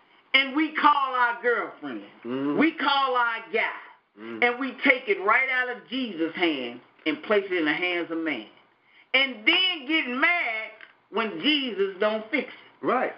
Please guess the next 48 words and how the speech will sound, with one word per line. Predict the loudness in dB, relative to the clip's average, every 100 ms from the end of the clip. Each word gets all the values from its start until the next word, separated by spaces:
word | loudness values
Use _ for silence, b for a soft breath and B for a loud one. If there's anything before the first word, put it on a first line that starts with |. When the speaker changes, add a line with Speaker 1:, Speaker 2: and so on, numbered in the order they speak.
| 4
Speaker 2:
Or | 6
it | 8
Speaker 1:
Or | 6
Speaker 2:
don't | 4
Speaker 1:
if |
it, | -2
Speaker 2:
turn | -4 -2
out | 0
Speaker 1:
it | 0
Speaker 2:
the |
Speaker 1:
don't | 0
Speaker 2:
way | -2
you | -2
Speaker 1:
turn | -2 -2
out | -4 -6
the |
way | -4 -4 -2 -4
that | -6 -6
you | -6
wanted | -2 -2 -2
to | -6
turn | 0 2 2
out. | 0 -2
Speaker 2:
That's | -8 -4
right. | -2 0
Speaker 1:
But | 0 0
here's | 0 -4
the | -6 -2
thing. | 0 0 -2 -6 B B
God | 2 4 4 0 2
already | 0 0 -4 -4 -4
knows. | -2 -2 -2 -6 -16 -16 -18 2
So | 2 2 -2 -8 -14
you | -4 0 2 2
just | 0 2
delayed | 2 2 4 4 2 2
the | 2
<coughs> | 4
process. | 2 -2 -4 -12 -10 -6
Speaker 2:
Mm-hmm. | -4 -2 -2 -4 -6 -2
Speaker 1:
It's, | 2 4
uh, | 6 6 4
it's | 0 2
gonna | 2 2
come | 2 2
around. | 4 2 2 0
If | -4
it's | -6